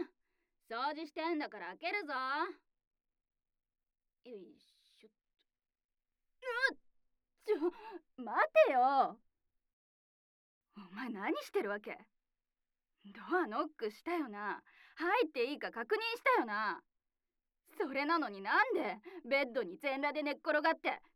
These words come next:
チンポしこってオナニーしてんだよ。私が入ってきたらオナ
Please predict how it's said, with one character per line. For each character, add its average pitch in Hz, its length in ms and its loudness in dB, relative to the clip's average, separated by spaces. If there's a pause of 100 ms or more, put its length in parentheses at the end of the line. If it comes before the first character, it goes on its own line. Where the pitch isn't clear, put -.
チ 370 160 -4
ン 392 120 -2
ポ 233 140 -6
し - 120 -16
こ 349 120 -2
っ 349 60 -2
て 220 200 -2
オ 285 120 2
ナ 427 140 6
ニ 233 180 -4
ー 240 60 -10
し - 60 -18
て 370 120 0 (160)
ん 370 40 0
だ 240 120 2
よ。 220 400 2 (880)
私 285 220 -6
が - 0 -
入 302 140 0 (440)
っ - 60 -18
て 359 100 -2
き - 80 -14
た 233 120 -4
ら 190 120 -6
オ 226 60 -6
ナ 349 60 0